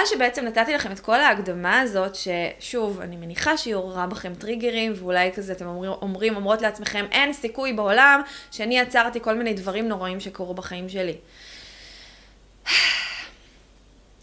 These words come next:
אם אתם אומרות את זה לעצמכם, וזה בסדר גמור,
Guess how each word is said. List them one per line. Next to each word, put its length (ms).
אם 160
אתם 440
אומרות 380
את 100
זה 100
לעצמכם, 580
וזה 180
בסדר 580
גמור, 440